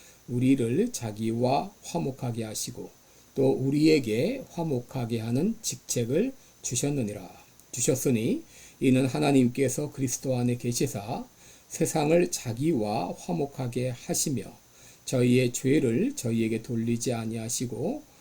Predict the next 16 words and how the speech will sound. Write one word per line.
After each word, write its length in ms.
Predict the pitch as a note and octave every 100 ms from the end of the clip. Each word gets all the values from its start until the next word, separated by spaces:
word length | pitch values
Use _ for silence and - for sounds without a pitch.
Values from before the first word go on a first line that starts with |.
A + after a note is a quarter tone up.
| - -
화목하게 720 | - F#3+ F3 E3 - D3+ C#3
하는 420 | C3 C#3 D#3 E3 B2+
말씀을 760 | A2+ A#2+ - F3+ B2+ A#2 A#3+
우리에게 680 | C#3+ A#2+ A2+ A2 B2 G#3+ C#4+ - - _ -
부탁하셨느니라." 1120 | B2+ C3+ A2+ A2 A#2 G#2 G2+ G2+ F2+ F2 -
아멘. 560 | D3+ A#2 G#2+ G2 F#2 F2+ F#2 - - - - _ _ - - - - - - -
네, 360 | B2 B2 B2+ B2
우리 300 | A#2+ C3+ C3+
오늘은 680 | B2 C3 D#3+ C#3 D3 A3+ -
이 120 | A2+
하나님 760 | - - E3+ D#3+ E3 F3 F3+
나라의 500 | C3 B2 B2 C3 C3
대사, 420 | B2+ A#2+ B2 A2 - - -
이런 300 | E3+ B2 A#2
제목으로 800 | A#2 A#2+ A#2+ B2+ G#2+ A2 F#3+ C4+ A#2
함께, 440 | A2 G#2 A2+